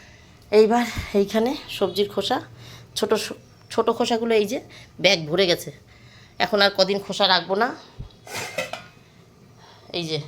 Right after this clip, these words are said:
এখানে ইলিশ মাছ ভাজা আছে, আর যে খোসাগুলো জলে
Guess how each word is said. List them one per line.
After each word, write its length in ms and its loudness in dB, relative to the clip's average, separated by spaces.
এখানে 260 -4
ইলিশ 200 -6
মাছ 140 -6
ভাজা 280 4
আছে, 200 2
আর 120 0
যে 340 -2
খোসাগুলো 420 -2
জলে 320 6